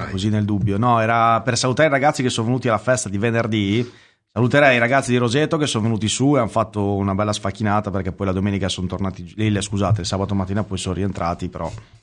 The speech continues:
condizioni non bellissime. Poi i ragazzi di Cento, i ragazzi di Imola, i, gli Ultras che sono venuti a salutarci e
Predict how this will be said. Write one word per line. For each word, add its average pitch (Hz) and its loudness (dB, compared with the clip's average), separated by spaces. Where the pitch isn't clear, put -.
condizioni 95 -4
non 104 2
bellissime. 92 -4
Poi 131 2
i 101 0
ragazzi 135 0
di 123 6
Cento, 104 0
i 95 -8
ragazzi 117 0
di 131 4
Imola, 156 4
i, 113 0
gli 107 2
Ultras 135 2
che 104 -2
sono 95 -4
venuti 101 -2
a - -4
salutarci 139 0
e 95 -2